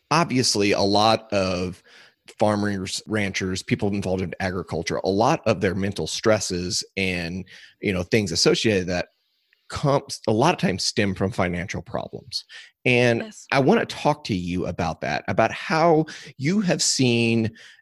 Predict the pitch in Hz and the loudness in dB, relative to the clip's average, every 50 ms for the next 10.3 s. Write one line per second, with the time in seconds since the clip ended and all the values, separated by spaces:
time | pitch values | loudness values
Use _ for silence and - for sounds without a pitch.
0 | _ - 120 107 101 98 101 107 113 123 135 127 110 117 113 107 101 80 76 - | _ -2 -2 0 0 0 2 4 4 6 6 6 4 2 2 2 0 -2 -4 -8
1 | _ _ _ - - - 135 165 185 202 170 151 - 160 139 139 127 110 107 - | _ _ _ -14 -4 0 4 4 4 4 2 2 2 2 2 2 2 0 0 0
2 | - 101 101 104 104 - 131 123 113 - - - 123 104 92 92 82 - - 107 | 0 0 0 -2 -2 -2 -2 -2 0 0 2 2 2 2 2 0 -2 -2 -2 0
3 | 101 107 107 110 101 101 104 - - 76 - - 139 139 135 131 127 120 120 117 | 0 0 0 0 0 0 -2 -4 -4 -4 -2 2 6 6 8 8 6 4 4 2
4 | - - 95 - - - - - - - - 85 - - - 165 147 - - - | 2 -2 -2 -4 -4 -6 -6 -4 -4 -4 -4 -2 -2 0 2 2 2 2 0 2
5 | - 131 117 113 110 107 107 104 101 95 - - - 98 104 101 98 95 95 101 | 4 4 4 4 4 4 4 2 2 0 -2 -6 -4 -2 -2 0 0 -2 -2 -4
6 | - - - - - - 110 113 113 123 - 190 185 190 185 170 165 160 143 - | -8 -12 -18 -16 -8 -2 0 0 0 2 2 2 4 6 6 6 6 4 2 0
7 | - - - _ _ _ _ _ - 113 - - 151 165 175 170 139 101 95 101 | -2 -8 -16 _ _ _ _ _ -20 -6 2 4 4 4 4 2 0 -2 -2 -4
8 | 98 - 113 107 104 - 101 101 90 87 - - 98 98 107 98 92 90 92 - | -2 0 0 0 0 0 -4 -4 -4 -6 -8 -6 -4 -2 -2 -2 -4 -6 -8 -6
9 | - 87 90 90 - - - - - - _ _ _ - - - 123 110 107 107 | -6 -6 -4 -2 -4 -4 -6 -8 -20 -20 _ _ _ -12 -4 -2 0 0 0 0
10 | 107 101 98 95 78 | -2 -2 -4 -4 -4